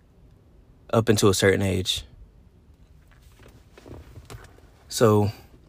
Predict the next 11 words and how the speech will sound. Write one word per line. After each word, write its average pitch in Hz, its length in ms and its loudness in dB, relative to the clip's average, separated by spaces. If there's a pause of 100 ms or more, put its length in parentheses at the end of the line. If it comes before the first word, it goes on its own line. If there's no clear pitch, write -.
(300)
when 104 160 -2
I'm 160 360 2
asking, 113 680 0 (760)
why 113 160 0
do 123 60 8
we 120 100 6
make 113 220 2
excuses? 131 720 -4 (3000)
I'm 117 200 -2
asking 143 380 0
that 127 260 2